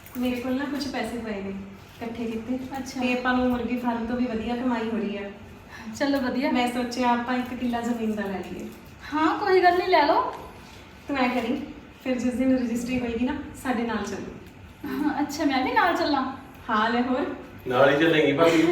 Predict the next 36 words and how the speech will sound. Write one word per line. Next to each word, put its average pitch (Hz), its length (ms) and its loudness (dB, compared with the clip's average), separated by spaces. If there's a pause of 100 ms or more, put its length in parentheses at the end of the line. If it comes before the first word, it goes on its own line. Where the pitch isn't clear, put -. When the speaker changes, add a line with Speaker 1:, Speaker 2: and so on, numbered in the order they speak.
(320)
Speaker 3:
ਅੱਧਾ 156 240 10
ਕਿੱਲਾ 165 240 10
ਤੇਰੇ 139 260 8
ਨਾਂ 139 100 8
ਹੋ 151 260 4
ਜਾਓ, 165 440 2
ਅੱਧਾ 131 220 6
ਮੇਰੇ। - 380 2 (200)
Speaker 1:
ਤੇਰੇ 254 220 2
ਸਾਈਨ 262 280 2
ਬਹੁਤ 277 280 0
ਜ਼ਰੂਰੀ 285 380 -2
ਨੇ। 277 240 4 (100)
Speaker 2:
ਅੱਛਾ, 370 400 6
ਇਹ 370 60 8
ਤਾਂ 415 120 6
ਬਹੁਤ 330 360 6
ਖੁਸ਼ੀ 349 200 6
ਦੀ 269 180 2
ਗੱਲ 277 200 6
ਹੈ। 277 100 2 (520)
Speaker 1:
ਹੁਣ 262 120 2
ਇਸ 262 140 2
ਘਰ 294 220 2
'ਚ 285 80 -6
ਜੋ 240 200 -2
ਕੁਛ 247 260 -4
ਵੀ 262 140 -2
ਆਊਗਾ 254 240 2
ਨਾ, 330 160 0 (380)
ਆਪਾਂ 247 280 2
ਅੱਧਾ 254 180 0
ਅੱਧਾ 269 160 2
ਵੰਡ 262 200 0
ਲਿਆ 196 180 -2
ਕਰਾਂਗੇ। 180 340 -6